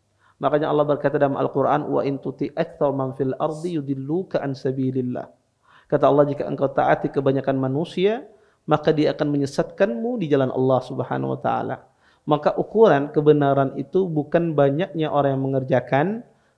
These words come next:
tetapi ukuran kebenaran itu sejauh mana dia bersesuaian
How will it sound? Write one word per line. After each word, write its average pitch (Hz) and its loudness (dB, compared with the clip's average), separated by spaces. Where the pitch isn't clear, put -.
tetapi 151 6
ukuran 147 0
kebenaran 143 4
itu 185 2
sejauh 147 6
mana 170 2
dia 156 2
bersesuaian 160 4